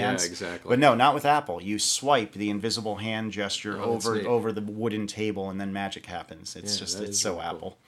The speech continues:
Speaker 1: But it was very neat. So if you happen to be at the Union Square Apple Store, give that a try
Speaker 2: And it's
Speaker 1: sometime.
Speaker 2: definitely worth a peek, 'cause they're, they're gonna roll that out, but it's one of a kind right now.
Speaker 1: Yeah, yeah, very much so. And the screen upstairs is gorgeous.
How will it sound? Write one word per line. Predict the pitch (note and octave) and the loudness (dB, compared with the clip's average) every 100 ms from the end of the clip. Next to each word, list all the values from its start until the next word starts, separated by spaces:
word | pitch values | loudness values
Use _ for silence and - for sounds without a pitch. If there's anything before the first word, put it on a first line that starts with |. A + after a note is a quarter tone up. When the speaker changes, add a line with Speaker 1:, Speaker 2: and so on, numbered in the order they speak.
| _ - | _ -2
Speaker 1:
But | A#2 | 2
it | B2+ | 2
was | A#2+ | 4
very | C3+ | 4
neat. | A#2+ G#2+ F#2 | 4 0 0
So | - B2 | 4 4
if | B2+ | 6
you | |
happen | C#3 C#3 | 4 4
to | C3+ | 2
be | B2+ | -2
at | B2 | 0
the | A#2 | -2
Union | A2+ A2+ G#2 | -2 -2 -4
Square | - G#2 | -2 0
Apple | G2 F#2+ | 0 -2
Store, | - F2+ | -8 -10
give | F2+ F#2 | -8 -6
that | F#2 | -6
a | |
try | F2+ F#2 | -8 -8
Speaker 2:
And | E2+ | -6
it's | |
Speaker 1:
sometime. | B2 C3 - | -2 -2 0
Speaker 2:
definitely | B2+ B2+ A#2 | 0 2 2
worth | G#2+ G2+ | 2 0
a | |
peek, | F#2+ A2 F2 | -2 -4 -4
'cause | - F#2+ | -6 -4
they're, | G2+ | -2
they're | G#2+ A2+ | 0 2
gonna | A2+ | 2
roll | G#2+ G#2+ | 2 2
that | F#2+ F2+ | 2 2
out, | G2 E2+ D2 | 2 0 -4
but | E2 | -6
it's | C#2+ E2+ - - - - _ _ | -4 -6 -6 -8 -12 -20 _ _
one | - G#2 | -6 -4
of | G2 | -4
a | |
kind | F#2 G2+ F#2 | -4 -6 -6
right | C#2+ C2+ | -8 -12
now. | E2 | -2
Speaker 1:
Yeah, | C3 C3 G#2 | 6 6 6
yeah, | G2 A#2+ | 4 2
very | G#2 A#2+ | 4 0
much | A2 G#2 | 0 -2
so. | A2 | 0
And | F3 D#3+ D3 C3 | 2 2 2 0
the | B2 | 0
screen | - A#2 A2 | 0 0 -2
upstairs | G#2 - - F#2 F2 | -2 -4 -4 -6 -6
is | E2+ - | -12 -14
gorgeous. | - F#2+ F2+ F2+ F#2 | -10 -6 -6 -6 -4